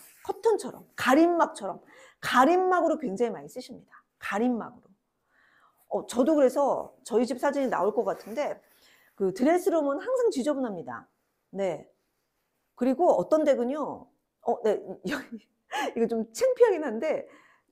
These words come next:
제가 이제 제 옷만 걸어도 부족한 게 드레스룸이에요. 제가 옷이 좀 많아가지고 사실 이게 이렇게 문이 없어요.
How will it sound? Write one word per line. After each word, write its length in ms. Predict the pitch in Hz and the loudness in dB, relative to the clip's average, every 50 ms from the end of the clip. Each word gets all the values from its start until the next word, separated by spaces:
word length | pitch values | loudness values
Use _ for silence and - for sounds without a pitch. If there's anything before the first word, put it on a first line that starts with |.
| _ _ _ _ _ _ - _ _ _ _ _ _ _ | _ _ _ _ _ _ -20 _ _ _ _ _ _ _
제가 260 | - 196 202 226 220 | -10 -6 -4 -2 -2
이제 340 | 180 185 175 156 - - - _ _ _ _ | -2 -2 -4 -4 -4 -8 -14 _ _ _ _
제 360 | - - - 240 294 339 359 | -12 -4 0 4 4 6 6
옷만 520 | 370 339 226 196 208 233 254 294 294 277 233 | 6 6 6 4 4 4 4 4 2 2 0
걸어도 320 | 233 180 190 202 208 190 | -2 -2 -2 -4 -4 -6
부족한 400 | - - 190 226 226 - 226 185 | -10 -8 -8 -8 -8 -8 -12 -14
게 80 | 170 180 | -14 -14
드레스룸이에요. 880 | - - 208 196 - - - 196 180 - - - - - - - - - - 571 622 554 - | -14 -16 -16 -14 -14 -12 -10 -12 -12 -14 -16 -18 -14 -12 -12 -12 -12 -10 -10 -10 -10 -10 -4
제가 380 | - - 214 226 226 220 233 208 | -2 0 2 6 6 8 8 6
옷이 240 | 165 180 - - - | 6 2 0 -2 -4
좀 120 | 254 214 | -6 -6
많아가지고 800 | 170 - 160 180 196 185 170 151 - - 220 254 262 202 170 175 _ _ _ _ _ _ _ _ _ | -6 -6 -8 -8 -8 -8 -10 -12 -12 -14 -14 -12 -12 -12 -14 -18 _ _ _ _ _ _ _ _ _
사실 480 | - 269 262 320 302 233 175 - - - _ _ _ _ _ _ _ _ _ _ _ _ _ _ _ _ _ - | -12 -8 -4 0 0 0 0 -2 -8 -16 _ _ _ _ _ _ _ _ _ _ _ _ _ _ _ _ _ 0
이게 200 | 247 254 269 302 | 2 2 4 4
이렇게 220 | 277 - 262 226 | 2 2 2 0
문이 300 | 196 180 220 294 349 427 | 2 4 4 6 6 6
없어요. 720 | 320 226 - - 190 175 165 170 196 214 175 156 147 - | 4 2 0 -4 -6 -6 -4 -4 -6 -6 -8 -10 -14 -20